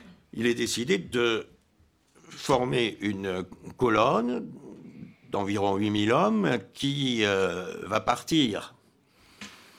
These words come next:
à travers, euh, le Massif central en direction du Morvan, de façon à intercepter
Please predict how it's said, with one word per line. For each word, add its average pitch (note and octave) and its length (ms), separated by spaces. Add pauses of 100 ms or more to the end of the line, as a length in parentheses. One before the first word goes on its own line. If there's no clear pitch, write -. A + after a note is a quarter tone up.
(300)
à A2 120
travers, A#2+ 580
euh, G2 280 (720)
le G#2 180
Massif G#2+ 340
central E3+ 800 (880)
en A#2 180
direction B2 1040
du B2 120
Morvan, A#2 460 (1700)
de F#2+ 80
façon D3+ 680 (420)
à G#2 140
intercepter A#2+ 1000